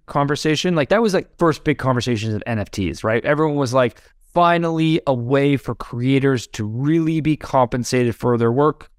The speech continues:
really through royalties." And then royalties fucking went to zero, and thanks Blur and all the marketplaces that pushed <laughs> everything to zero. And we kinda got away from it. But that is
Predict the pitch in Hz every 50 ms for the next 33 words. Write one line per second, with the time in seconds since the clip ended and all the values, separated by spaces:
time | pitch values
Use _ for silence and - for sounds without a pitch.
0 | _ _ - 113 131 143 127 120 113 110 - - 113 117 113 107 101 104 - 110
1 | 117 117 110 101 107 - - - - - - - _ _ _ _ - 156 180 202
2 | 202 185 175 170 165 156 - - 156 156 147 131 - - - _ _ _ _ _
3 | _ _ 127 123 117 - 127 117 113 104 98 - _ _ _ _ _ _ _ _
4 | _ - 123 135 139 - - 123 117 127 123 120 120 120 120 120 120 104 - -
5 | _ _ _ _ - 117 110 107 104 101 95 92 - - _ _ - 131 127 127
6 | 123 - - - - _ - 127 131 131 127 123 123 120 113 110 113 123 127 120
7 | 120 123 117 - 123 104 - 127 120 113 110 113 113 107 101 113 104 107 104 -
8 | _ _ _ _ _ - 139 120 - - 139 123 120 135 127 - - 202 180 -
9 | - 190 175 - - 185 170 160 156 151 147 143 147 139 131 - - _ _ _
10 | _ _ 160 151 151 151 139 - - _ _ _ _ _ _ _ - 190 190 190
11 | - 233 240 240 226 226 220 208 208 277 294 - - 170 123 - - - - _
12 | _ _ - 185 165 - _ _ _ _ _ - _ 156 - 185 202 254 302 311
13 | 226 202